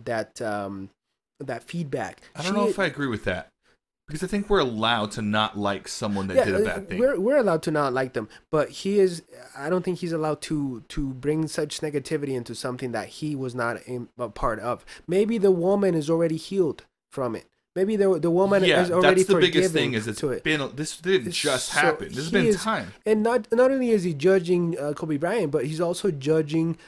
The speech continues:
Speaker 1: the people who are part of a ju-, judicial system, right? They, whether they like basketball or not better than they like, uh, rape victims. That's, that's not for him to,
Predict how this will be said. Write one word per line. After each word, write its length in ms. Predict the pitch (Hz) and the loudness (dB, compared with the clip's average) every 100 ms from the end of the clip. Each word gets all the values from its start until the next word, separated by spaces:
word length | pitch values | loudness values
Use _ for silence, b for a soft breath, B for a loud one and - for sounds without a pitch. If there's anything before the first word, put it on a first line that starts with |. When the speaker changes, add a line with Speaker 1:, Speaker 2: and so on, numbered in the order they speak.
| B | B
Speaker 1:
the 240 | 139 139 139 | -8 -4 -4
people 460 | - 160 - 156 - - | -4 -6 -2 -2 0 -2
who 380 | 151 139 135 - b b | 0 -2 -4 -12 b b
are 160 | 135 131 | -6 -4
part 220 | - 156 | -2 0
of 100 | 151 | 0
a 80 | 135 | -2
ju-, 320 | 123 127 127 - | -4 -8 -10 -12
judicial 520 | 135 127 165 170 139 | -10 -4 -2 -2 -4
system, 440 | 120 175 165 123 110 | -4 -4 -4 -4 -2
right? 240 | 120 107 B B - | -2 -4 B B -4
They, 460 | 143 170 185 151 - _ _ - | 0 2 2 0 -6 _ _ -6
whether 260 | 147 165 | -2 0
they 180 | 165 185 | 2 4
like 280 | 180 175 143 | 4 0 -2
basketball 640 | 151 156 - 165 143 147 147 | -2 -2 -4 -6 -2 0 0
or 200 | 143 139 | 0 -2
not 580 | 135 135 143 - 120 120 | -4 -4 -4 -4 -10 -4
better 260 | 135 135 | -2 -2
than 220 | 131 127 | -2 -4
they 100 | 120 | -2
like, 420 | 120 123 120 107 - b b - | -2 0 -2 -4 -14 b b -10
uh, 220 | 120 113 | -6 -4
rape 320 | 104 123 123 98 | -4 -4 -4 -4
victims. 400 | 123 117 110 104 B B B | -6 -6 -8 -10 B B B
That's, 360 | 165 165 165 | -4 -4 -8
that's 320 | - 185 202 - | -4 -2 -2 -2
not 240 | 190 165 | -4 -4
for 180 | - 131 | -4 -6
him 280 | 135 151 143 | -2 -2 -2
to, 480 | - 139 120 107 | -4 -4 -4 -8